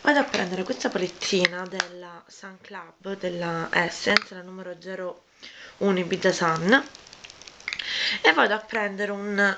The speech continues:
insomma, un mi-, una, vado a mischiare questi quattro colori e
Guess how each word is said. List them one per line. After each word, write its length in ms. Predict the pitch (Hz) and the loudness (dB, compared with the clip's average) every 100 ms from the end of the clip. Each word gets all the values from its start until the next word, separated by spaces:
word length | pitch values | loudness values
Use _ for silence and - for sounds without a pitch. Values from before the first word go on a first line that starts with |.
| - | -2
insomma, 380 | 202 - 208 208 | -2 2 4 4
un 160 | 226 | 6
mi-, 180 | 220 196 | 6 4
una, 1400 | 196 202 196 196 185 185 185 - - 226 - - - - - - - | 4 4 8 8 8 8 6 4 2 2 0 0 -2 -4 -6 -6 2
vado 180 | - 214 | 4 6
a 20 | |
mischiare 400 | 208 226 - 180 | 4 0 0 0
questi 300 | 180 - 196 | 0 -2 -2
quattro 360 | 190 180 - 185 | 0 0 0 0
colori 440 | 185 170 160 170 | 2 2 4 4
e 1300 | 175 170 - - - - - - - - - 262 190 | 4 2 -10 -16 -16 -16 -12 -10 -10 -10 0 2 2